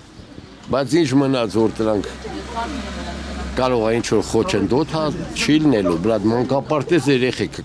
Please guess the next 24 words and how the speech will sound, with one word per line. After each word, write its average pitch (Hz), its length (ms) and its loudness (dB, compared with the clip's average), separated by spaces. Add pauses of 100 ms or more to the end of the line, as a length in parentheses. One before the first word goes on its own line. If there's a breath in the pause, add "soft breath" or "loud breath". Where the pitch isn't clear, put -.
կխեղդեն։ - 600 -10 (1200)
Ստեղ 165 320 -2
ասենք, 156 320 0
սաղ, 196 480 -2 (160)
այ, 175 60 2 (260)
նստած 185 560 0
մարդիկ 165 540 0
են, 151 180 2
անգործ, 165 600 2
անբան, 156 500 0
ախպեր, 143 300 -2 (100)
տեղ 160 140 2 (100)
էլ 139 160 0
չունեն, 147 300 2
սենց 131 260 0
դռներ 135 340 0
մի 131 140 -2
հատ 117 160 -4
բեսեդկի 117 500 -4
տակի 127 300 -2
վերինգյաց 117 520 -2 (360 loud breath)
բլոտ 139 320 0
են 160 160 2
խանամ, 123 480 -2